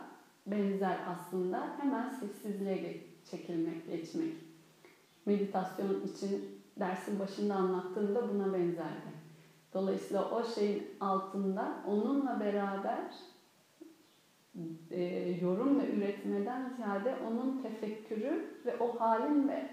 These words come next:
o hissin sessizliğine çekilmek de olabilir. O ses, hisle bile tek başına kalarak gözlem. Yani bu eylemleri yaparken de gün içinde kendinle kalacağın sessizlik zamanları yaratmak.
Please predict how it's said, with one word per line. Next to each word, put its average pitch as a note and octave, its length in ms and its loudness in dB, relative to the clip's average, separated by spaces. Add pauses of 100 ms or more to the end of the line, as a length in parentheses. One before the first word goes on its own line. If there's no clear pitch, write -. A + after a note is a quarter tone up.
o B3+ 260 -2
hissin D4 440 0
sessizliğine F3 1000 -2
çekilmek E3+ 460 -4
de G3 60 -6
olabilir. E3+ 300 -6
O G3+ 100 -4 (180)
ses, - 440 -4
hisle A3+ 380 -4
bile F#3+ 260 0
tek - 160 -10
başına G3 320 -6 (600)
kalarak G#3+ 380 -2
gözlem. F3 480 -4 (2500)
Yani A#3 560 6
bu A#3+ 100 0
eylemleri A#3 540 2
yaparken A3+ 580 -2
de B3 60 2
gün G#3+ 240 2
içinde G#3 360 -2
kendinle G#3+ 580 -2
kalacağın G3+ 380 -4
sessizlik G#3 580 -2
zamanları F#3 500 0
yaratmak. F#3 520 -2